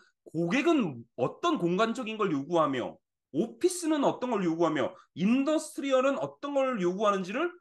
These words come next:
한번 상상을 해보시면 돼요. 사실 이런 거는 외워서 되는 문제가 아니에요. 외워서 되는 문제가 아니고 그냥 문제 보고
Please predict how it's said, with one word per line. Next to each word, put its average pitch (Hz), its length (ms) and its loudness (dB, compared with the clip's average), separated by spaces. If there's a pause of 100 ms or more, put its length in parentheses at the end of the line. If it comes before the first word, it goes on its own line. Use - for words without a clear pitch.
한번 320 200 0
상상을 370 420 0
해보시면 320 380 0
돼요. 143 420 -2 (160)
사실 302 340 -2
이런 214 220 -2
거는 214 340 4 (220)
외워서 233 480 4
되는 254 240 0
문제가 180 360 0
아니에요. 113 300 0
외워서 185 280 -4
되는 214 180 -4
문제가 185 300 0
아니고 139 580 -2
그냥 320 220 0
문제 214 380 2
보고 185 520 0